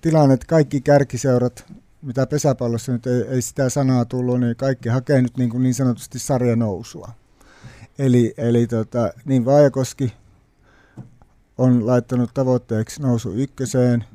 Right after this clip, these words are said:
Jypkin Palokerhon naiset hakee nousua kansalliseen liigaan ja J K hakee nousua uuteen ykkösliigaan. Eli se, mikä tulee kaksikymmentäneljä, tulee uusi, uusi sarja.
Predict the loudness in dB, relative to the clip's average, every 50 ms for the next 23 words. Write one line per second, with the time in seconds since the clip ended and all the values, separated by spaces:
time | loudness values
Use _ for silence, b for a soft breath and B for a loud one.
0 | -20 _ _ -20 -20 _ _ _ b b b b b b b b b b _ _
1 | _ _ _ _ -20 -20 _ _ _ _ -2 0 0 0 0 -2 -2 -2 -2 -2
2 | -4 -10 _ _ _ 0 2 4 4 4 2 0 2 2 2 4 4 4 4 2
3 | 2 0 -4 -4 -4 -6 -6 -2 -2 0 0 0 -2 -4 -10 _ _ _ _ _
4 | -2 0 0 2 0 0 -2 0 2 2 2 2 2 2 2 2 2 2 2 2
5 | 4 4 2 2 0 0 -2 0 0 0 0 -2 -4 -8 _ _ -6 -4 -4 -4
6 | -4 -6 -2 0 2 4 4 2 2 0 0 0 0 0 -2 -2 -2 0 0 0
7 | -2 -4 -8 _ -6 -2 0 0 0 -2 -2 -2 0 0 0 0 -2 -2 -4 -4
8 | -4 -4 -2 -2 -4 -6 -8 _ _ _ _ b b b b b b b b b
9 | b b -8 -8 -6 -6 -8 -8 -6 -4 -4 -4 -4 -6 -8 -14 -14 -14 -16 -18
10 | -20 -20 -18 -14 -12 -10 -8 -6 -4 -2 -2 -2 -4 -6 -8 -6 -6 -4 -2 -2
11 | -4 -4 -2 -2 -2 -2 0 -2 -4 -4 -4 -10 -12 -6 -2 -2 0 0 0 -2
12 | -4 -4 -4 -4 -2 -2 -2 -4 -8 -10 -12 -12 -10 -8 -8 -6 -6 -6 -4 -4
13 | -4 -6 -8 -10